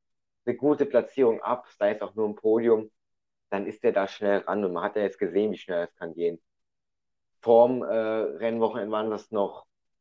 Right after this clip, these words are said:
dreißig Punkte, die Bagnaia, äh, weg war vor Aragon und jetzt nach Aragon sind es nur zehn. Also das geht schon ziemlich schnell und es ist halt absolut offen, was passiert.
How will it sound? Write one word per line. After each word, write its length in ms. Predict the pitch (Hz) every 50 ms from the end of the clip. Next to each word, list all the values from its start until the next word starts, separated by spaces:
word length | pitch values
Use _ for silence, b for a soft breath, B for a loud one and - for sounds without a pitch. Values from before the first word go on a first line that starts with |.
| _
dreißig 420 | - - 117 107 113 - - - _
Punkte, 520 | - 151 151 151 - 101 101 104 104 - _ _ _ _ _ _
die 60 | 104 101
Bagnaia, 880 | 98 95 95 98 98 95 98 98 98 98 - - 92 95 92 92 92 90
äh, 40 | - _ _ _
weg 220 | - 95 92 -
war 260 | - 92 92 101 104 _ _ _ _
vor 360 | - 107 101 95 87 - - _ _ _ _ _
Aragon 480 | - 95 87 98 98 - 98 104 110
und 140 | 101 101 104
jetzt 280 | 107 110 107 - _ _
nach 180 | - 92 98 -
Aragon 320 | 92 104 104 98 101 98
sind 140 | - 104 90
es 60 | -
nur 200 | 98 95 87 - _
zehn. 220 | - 107 98 90
Also 180 | 85 85 90 - - b b b b b b b
das 200 | - 101 - -
geht 280 | - 139 139 139 139 -
schon 220 | 143 131 131 127
ziemlich 360 | - - 135 127 123 117 120
schnell 280 | - 113 110 113 117 113
und 160 | 104 - - _ _ _ _ _ _ _ _ _ _ _ _ _ _ _ _ _ _ -
es 160 | 117 139 -
ist 40 | -
halt 180 | 123 - - -
absolut 460 | - 123 127 - - - 123 107 104
offen, 240 | 80 104 104 - 107
was 160 | 98 92 -
passiert. 440 | - 95 87 - - 92 90 85 -